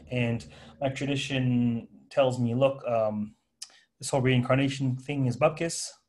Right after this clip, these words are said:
uh, but, uh, someone in my family has past life memories.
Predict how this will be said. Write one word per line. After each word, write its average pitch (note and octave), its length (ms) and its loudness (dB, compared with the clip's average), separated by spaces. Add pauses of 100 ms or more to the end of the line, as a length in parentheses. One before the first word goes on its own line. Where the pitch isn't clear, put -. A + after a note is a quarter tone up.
(680)
uh, A2 460 2 (100)
but, A#2+ 560 4 (300)
uh, A2+ 680 0
someone D3+ 220 4
in C#3 60 6
my C3 100 6
family B2 240 2
has A2 140 -6
past - 260 -6
life - 160 -12
memories. G#2 400 -12